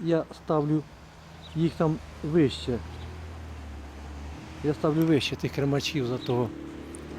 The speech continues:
синього сплошного. Так що я хоч і втратив його, але я без валідола. Дочекався я. Дочекався.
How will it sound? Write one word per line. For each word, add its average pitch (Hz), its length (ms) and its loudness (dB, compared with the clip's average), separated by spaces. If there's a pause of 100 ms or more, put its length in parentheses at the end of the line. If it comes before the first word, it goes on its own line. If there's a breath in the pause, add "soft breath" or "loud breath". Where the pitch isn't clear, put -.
(120)
синього 139 280 4
сплошного. 131 420 0
Так 151 160 -2
що 165 100 0
я 190 200 6 (2500)
хоч 165 120 0
і 160 40 2
втратив 175 400 2
його, 139 260 2
але 156 220 4
я 147 180 4 (1200)
без 143 220 0
валідола. 120 540 2 (1500)
Дочекався 151 680 2
я. 107 180 0 (1500)
Дочекався. 143 640 -4